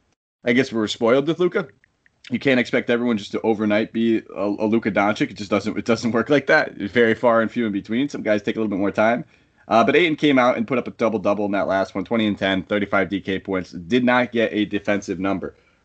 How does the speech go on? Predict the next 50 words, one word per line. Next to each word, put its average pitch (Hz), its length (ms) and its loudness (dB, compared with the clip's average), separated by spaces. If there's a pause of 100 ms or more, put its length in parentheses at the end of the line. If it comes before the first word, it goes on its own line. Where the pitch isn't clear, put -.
which 117 220 2
is, 107 400 4
you 143 100 0
know, 120 120 6
he's 120 120 2
not 123 140 6
a 107 40 2
defensive 117 400 -2
powerhouse, 120 460 2
but 123 120 -14
he's 139 60 -8
usually 196 260 -4
good 120 220 0
for 110 100 0
a 95 60 2
block 104 300 0
or 101 60 -2
a 92 60 -6
steal 104 260 -4
per 98 160 -4
game, 98 300 0
if 95 120 -6
not 92 160 -2
one 92 180 -2
of 80 100 -6
each. - 340 -6 (500)
With 165 220 -6
those, 143 320 6
you'd 120 100 -2
be 120 80 -2
looking 123 200 0
at 107 100 -4
more 110 140 2
of 107 60 2
a 98 40 -2
forty 104 300 -4
D 95 120 -6
K 90 200 -6
point 85 240 -6
game. 82 180 -4
So - 100 -16
sign 135 280 2
me 135 140 2
up 110 240 0 (280)
for 104 240 2
some 95 180 -6
DeAndre 113 480 2
Ayton, 101 320 0
Chris 117 240 -2
Paul. 104 480 0